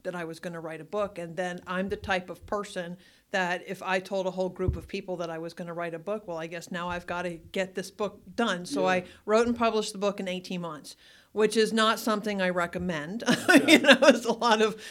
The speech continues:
Speaker 1: lot of late night and early mornings, you
Speaker 2: Yeah.
Speaker 1: know, getting, getting the book out there.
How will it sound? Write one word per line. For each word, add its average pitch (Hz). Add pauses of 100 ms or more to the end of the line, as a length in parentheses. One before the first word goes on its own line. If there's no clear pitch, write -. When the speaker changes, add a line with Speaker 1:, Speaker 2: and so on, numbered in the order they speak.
(140)
Speaker 1:
lot 247
of 240
late 226
night 220
and 196
early 196
mornings, 196
you 202
Speaker 2:
Yeah. 208
Speaker 1:
know, 196
getting, 196
getting 196
the 185
book 185
out 175
there. 185